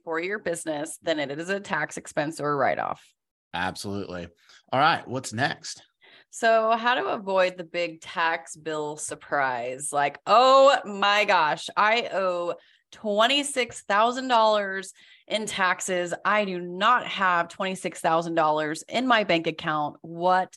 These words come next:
Speaker 1: the frick?"
Speaker 2: And my C P A never told me this was gonna happen.
Speaker 1: And my C P A didn't do a good job because they didn't tell me that this was gonna happen. And, and I need to
Speaker 2: Hmm.
Speaker 1: look for a new C P A right now.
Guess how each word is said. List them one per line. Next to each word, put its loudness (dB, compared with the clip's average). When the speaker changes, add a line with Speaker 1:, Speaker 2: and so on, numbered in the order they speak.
Speaker 1:
the -6
frick?" 0
Speaker 2:
And 6
my 2
C -2
P 0
A 4
never 0
told -4
me -4
this -6
was -10
gonna 0
happen. -6
Speaker 1:
And 0
my 2
C 0
P 2
A 6
didn't -4
do -2
a 2
good -4
job 6
because -4
they 0
didn't -2
tell 0
me -4
that -4
this -10
was -14
gonna -6
happen. -2
And, -8
and -4
I 0
need -2
to 0
Speaker 2:
Hmm. -2
Speaker 1:
look -4
for -4
a -4
new -10
C -8
P -6
A -4
right -4
now. -10